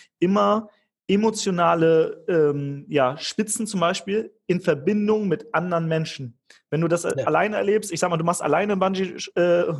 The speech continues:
Speaker 1: Bungee-Jumping, Sprung oder so, cool, äh, ist auch wahrscheinlich kurz ein richtig krasser Al-, Adrenalinkick, aber cooler ist es, wenn, keine Ahnung, deine fünf Kumpels dabei sind oder Freunde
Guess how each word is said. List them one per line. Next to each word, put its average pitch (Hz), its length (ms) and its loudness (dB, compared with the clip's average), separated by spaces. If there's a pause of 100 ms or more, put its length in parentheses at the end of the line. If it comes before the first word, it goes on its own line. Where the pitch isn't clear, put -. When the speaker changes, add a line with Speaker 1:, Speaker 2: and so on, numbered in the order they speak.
(200)
Speaker 1:
Bungee-Jumping, 165 760 -4
Sprung 170 360 -6
oder 160 180 2
so, 165 240 2 (340)
cool, 254 340 0 (220)
äh, 160 320 2
ist - 180 -2
auch 170 140 0
wahrscheinlich 165 420 -2
kurz 175 260 -2
ein 165 60 -6
richtig 165 280 -10
krasser - 280 -2
Al-, 143 240 -2
Adrenalinkick, 156 760 -4 (220)
aber 160 180 0
cooler 220 320 0
ist 185 140 -4
es, 226 220 0 (260)
wenn, 170 260 -2
keine 185 160 0
Ahnung, 156 220 0
deine 165 520 2
fünf 190 240 -4
Kumpels 202 400 -4
dabei 165 280 0
sind 175 180 -4
oder 151 140 0
Freunde 180 460 0